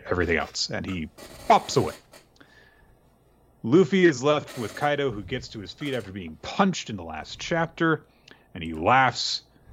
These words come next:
and says, "I can tell you're enjoying yourself. The more precar-, precarious the situation, the bigger your smile." And, of course, yeah, Luffy's got a big ol' happy grin on his face.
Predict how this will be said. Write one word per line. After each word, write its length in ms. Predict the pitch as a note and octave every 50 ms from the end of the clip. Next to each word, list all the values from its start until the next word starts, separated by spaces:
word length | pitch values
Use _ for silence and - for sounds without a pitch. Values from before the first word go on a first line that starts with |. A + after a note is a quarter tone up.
| - -
and 140 | F#2 F2 F2
says, 320 | - - G#2 F#2 F2 E2
"I 80 | E2+ E2+
can 180 | - F#2 D#2+
tell 360 | - - - - G2+ G2 F#2+ F2+
you're 260 | F2 F2 F2 E2 D#2+
enjoying 440 | D#2 D#2+ D#2+ E2 D#2+ D#2 D#2+ D#2 D2+
yourself. 680 | D2 C#2+ - - - D#2 C#2 - - - - - - _ _ _
The 80 | - A#2
more 220 | C3 D#3 D3+ D3
precar-, 460 | D3 D3+ C3 - C3 B2+ B2+ - - -
precarious 380 | A#2+ - C3 A#2 A2 G#2+ G2
the 100 | - G2+
situation, 680 | - A2 F#2+ - F#2+ F2+ F2+ F2+ E2 - - F2 E2 D#2+ - _ _ -
the 140 | F2 E2+ D#2+
bigger 360 | D2+ - F2+ E2 D#2 D#2 C#2+
your 200 | C#2 C#2 C2+ -
smile." 800 | - - - - D2+ C#2 C2+ - - - - - - - - - - - - - - - - - _ _
And, 360 | - E2 D#2+ D2+ D2+ D2+ D2+
of 180 | D#2+ D#2 - -
course, 360 | - E2+ E2+ - - - -
yeah, 240 | A2 C3 D3 B2+ C3 - _ _ _ _ -
Luffy's 260 | E2 C#2+ - F2 E2
got 160 | - F2 F2
a 60 | E2+
big 300 | D#2+ D#2+ E2 F2 G2+ G2
ol' 220 | G2+ G2 F#2+ F2+ E2+
happy 340 | E2+ F#2+ F#2+ F#2 - F#2+ F2
grin 280 | - F2 E2+ F2 E2+
on 160 | D#2 D#2 D#2 D#2
his 140 | D#2 -
face. 500 | - - - - - - - - - -